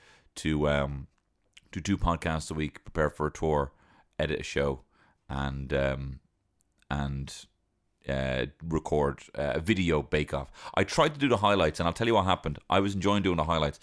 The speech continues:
and a few people were messaging me saying, "No, please just do the podcast." And do you know what I said? I made an emotional decision,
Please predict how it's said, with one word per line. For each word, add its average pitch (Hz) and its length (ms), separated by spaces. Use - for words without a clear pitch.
and 85 100
a 82 60
few 107 180
people 98 300
were 92 60
messaging 90 260
me 82 100
saying, 82 420
"No, 107 520
please 110 500
just 104 200
do 110 100
the 101 80
podcast." 101 500
And 90 100
do 90 60
you 98 60
know 107 100
what 127 200
I 127 60
said? 139 380
I - 140
made 95 120
an 90 80
emotional 101 320
decision, 120 340